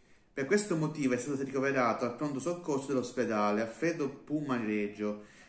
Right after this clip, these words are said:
dove è stata diagnosticata un-, un'intossicazione e successivamente, il diciannove aprile, la morte cerebrale. Nonostante ciò, Jessica Cervantes, madre del bambino, si rifiutò, eh, sta succedendo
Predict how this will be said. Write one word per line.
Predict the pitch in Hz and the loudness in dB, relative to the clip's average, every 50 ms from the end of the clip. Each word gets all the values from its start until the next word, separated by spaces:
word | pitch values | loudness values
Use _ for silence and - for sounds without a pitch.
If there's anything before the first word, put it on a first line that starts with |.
| - - | -10 -2
dove | - 165 156 147 | 2 4 4 4
è | |
stata | 135 - - 165 143 | 4 2 0 -2 -2
diagnosticata | 131 135 131 135 135 - - 180 - 160 147 139 131 139 | 0 0 0 0 -2 -4 -6 -4 -2 0 0 2 2 0
un-, | 131 135 135 135 147 | 0 0 -2 -2 -4
un'intossicazione | 147 139 135 131 127 135 127 - - 135 131 165 175 175 - - 151 131 127 123 127 127 - | -4 -2 -2 0 0 0 -2 -2 -2 -2 -4 -4 -2 -2 -2 -2 0 0 0 0 0 -2 -2
e | 131 127 | -6 -8
successivamente, | - - - 131 117 - - 151 165 165 147 127 120 117 117 113 123 | -8 -8 -6 -4 -4 -2 -2 -2 -2 0 0 0 0 -2 -2 -2 -2
il | 110 | -4
diciannove | 113 - - 135 135 143 | -4 -6 -6 -4 -2 -2
aprile, | - - - 123 120 120 | -2 -2 0 0 0 0
la | 139 139 | 0 -2
morte | 135 120 107 107 - 120 | -2 -2 -2 -2 -4 -6
cerebrale. | 110 - 120 110 107 98 101 101 101 95 98 101 101 101 - - - - - - - - - - - - - - - | -6 -4 -4 -4 -4 -4 -4 -4 -2 -2 -2 -2 -4 -4 -6 -10 -16 -20 -20 -20 -20 -20 -20 -20 -20 -20 -20 -16 -6
Nonostante | - 156 160 160 220 220 214 185 156 | -2 -2 2 2 4 4 4 4 4
ciò, | - - - 151 135 | 2 2 2 2 4
Jessica | 131 151 170 - - - 147 131 131 127 | 4 2 2 0 0 -2 0 0 0 0
Cervantes, | - - 131 123 127 123 117 110 113 110 - - | 0 -4 -4 -2 0 0 0 0 0 -4 -4 -2
madre | 127 127 135 147 143 131 | -2 0 0 0 2 0
del | 123 117 | 0 0
bambino, | 120 123 117 120 117 113 113 | 0 -2 -2 0 0 0 -2
si | 110 - | -2 -2
rifiutò, | 139 151 147 165 160 151 - 156 143 - - - - - - - - - - _ - - - - - - - - - - - - - _ - - - - - - - - - | -2 -2 0 0 -2 0 0 0 -2 -2 -2 -8 -14 -20 -20 -20 -20 -20 -20 _ -20 -20 -20 -20 -20 -20 -20 -20 -20 -20 -20 -20 -20 _ -20 -20 -20 -20 -20 -20 -20 -16 -10
eh, | 104 101 101 | -8 -8 -8
sta | - - 104 | -6 -8 -8
succedendo | 104 - 120 113 - - 127 113 98 98 95 95 92 98 - | -8 -8 -10 -10 -10 -10 -10 -10 -10 -12 -14 -14 -16 -18 -18